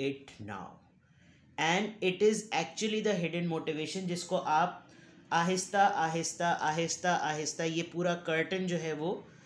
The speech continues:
गिरने वाला है। आप एक बंद कमरे में एक छोटी सी विंडो के पीछे तो अपने आप को बड़ा ही ज़बरदस्त किस्म से प्रेजेंट करते हैं, but the moment you come in front of public, आपके अंदर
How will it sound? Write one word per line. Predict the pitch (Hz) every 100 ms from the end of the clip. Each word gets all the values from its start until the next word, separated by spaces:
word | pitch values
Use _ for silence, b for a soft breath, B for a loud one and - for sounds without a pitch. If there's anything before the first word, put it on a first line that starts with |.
| B -
गिरने | 156 156 160
वाला | 143 107 92
है। | 98 113 - B B B -
आप | 175 214 240 - - -
एक | 196 208 139
बंद | 156 185 220
कमरे | - 185 180 190 208
में | 185 175 170 - - - - 175
एक | 175 175 - 170 170
छोटी | - 208 208 233
सी | 226 202
विंडो | 175 175 180 185
के | 185
पीछे | 180 170 - 196
तो | 190
अपने | 180 - 170
आप | 165 156
को | - 156
बड़ा | 123 147 170
ही | 170 180
ज़बरदस्त | 127 139 131 135 - 190 196 -
किस्म | 175 165 165
से | 170
प्रेजेंट | - 139 143 143 139
करते | 123 110 127
हैं, | 131 - B B B _
but | 156 147
the | 175 165
moment | 180 208 233
you | 233
come | 220 190
in | 185 175
front | 175 160
of | 160 - -
public, | 147 139 214 - B B B _
आपके | 151 156 156 -
अंदर | 170 156 165 226